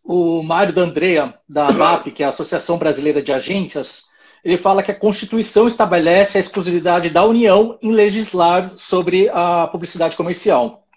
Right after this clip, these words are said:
como veda qualquer afronta à invi-, inviolabilidade do direito à liberdade, à igualdade, à censura e à natureza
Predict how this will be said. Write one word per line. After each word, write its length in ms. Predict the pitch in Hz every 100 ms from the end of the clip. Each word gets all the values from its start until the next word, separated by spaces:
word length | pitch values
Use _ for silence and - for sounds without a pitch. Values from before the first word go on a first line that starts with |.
| _ _ - 135
como 240 | 160 160 139
veda 380 | 147 170 190
qualquer 500 | 190 185 - 202 208 208
afronta 580 | 175 - 190 226 254 220
à 40 |
invi-, 420 | 208 196 180 - _
inviolabilidade 1040 | 190 185 190 180 170 151 151 151 147 170 -
do 120 | 190
direito 380 | 151 156 165 170
à 20 |
liberdade, 640 | 151 160 156 165 196 196
à 20 |
igualdade, 500 | 175 165 156 160 165
à 40 | 175
censura 640 | - 185 - 180 196 226 -
e 60 |
à 40 | 208
natureza 600 | 202 196 190 185 202